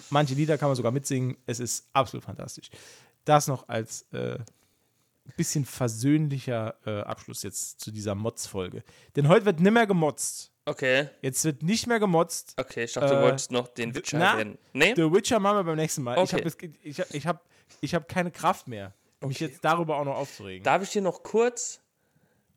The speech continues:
Speaker 2: ne, dir eher nicht, <laughs> aber, aber unseren Hörern vielleicht noch eine, ja, pass auf,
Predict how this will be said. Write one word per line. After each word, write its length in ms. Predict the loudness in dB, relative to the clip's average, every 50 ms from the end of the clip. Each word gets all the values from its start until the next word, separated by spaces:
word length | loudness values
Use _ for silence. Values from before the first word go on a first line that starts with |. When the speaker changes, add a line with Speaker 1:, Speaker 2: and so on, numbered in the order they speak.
| _ -20 -20 _ -8
Speaker 2:
ne, 140 | -6 -6 -6
dir 320 | -2 2 4 6 6 8
eher 180 | 8 8 6 6
nicht, 400 | 6 4 2 2 0 -2 -6 -20 _ -20 -20 -16 -6 -4
<laughs> 640 | -2 0 4 4 4 4 2 -2 -8 -10 -12 -4 4
aber, 340 | 8 8 8 8 8 4 -4 -8 -14 -10 -2 2
aber 240 | 4 6 6 6
unseren 380 | 6 6 4 2 -2 -4 -6 -4 4
Hörern 500 | 8 10 10 10 8 6 2 0 0 -4 -8 -14 _ _ _ _ _ _ _ _ _ _ _ -20 -20 _ _ _ _ -14
vielleicht 520 | -12 -10 -6 -2 -2 -2 -2 -2 -4 -6
noch 120 | -6 -6 -4
eine, 100 | -4 -6 -6 -6 -14 -18 -8 0
ja, 120 | 4 4 4
pass 160 | 4 2 -2
auf, 160 | -2 -2 -4